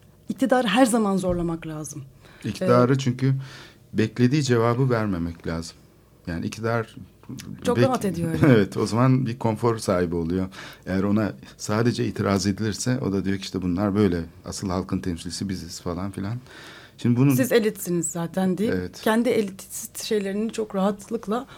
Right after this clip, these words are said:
Speaker 1: uygulamaya geçebiliyor.
Speaker 2: Evet, halkın, e, temsili üzerinden kurulmuş olan bir şey, mutenalaştırıcı bir süreç yaşıyoruz sürekli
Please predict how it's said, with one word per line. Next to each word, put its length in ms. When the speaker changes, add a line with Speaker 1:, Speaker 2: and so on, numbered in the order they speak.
Speaker 1:
uygulamaya 440
geçebiliyor. 560
Speaker 2:
Evet, 120
halkın, 400
e, 440
temsili 380
üzerinden 440
kurulmuş 400
olan 300
bir 100
şey, 380
mutenalaştırıcı 920
bir 60
süreç 340
yaşıyoruz 320
sürekli 500